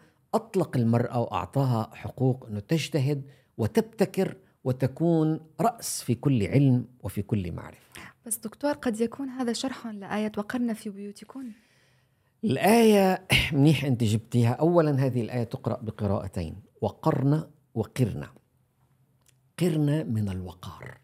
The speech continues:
Speaker 1: مطلوب فيها الوقار. قرن من الاستقرار، لكن قرن لا تحمل معنى القبر.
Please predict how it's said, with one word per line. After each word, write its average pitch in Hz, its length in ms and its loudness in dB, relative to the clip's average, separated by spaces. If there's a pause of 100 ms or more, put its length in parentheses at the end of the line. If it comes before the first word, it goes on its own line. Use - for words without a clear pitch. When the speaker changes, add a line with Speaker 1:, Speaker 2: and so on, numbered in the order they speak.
(720)
Speaker 1:
مطلوب 95 300 -4
فيها 95 440 -6
الوقار. - 520 -10 (680)
قرن 214 460 4 (140)
من 147 160 2
الاستقرار، - 880 -8 (920)
لكن 226 280 -2
قرن 202 680 2
لا 214 200 2
تحمل 208 460 0
معنى 147 260 -2
القبر. 143 580 -6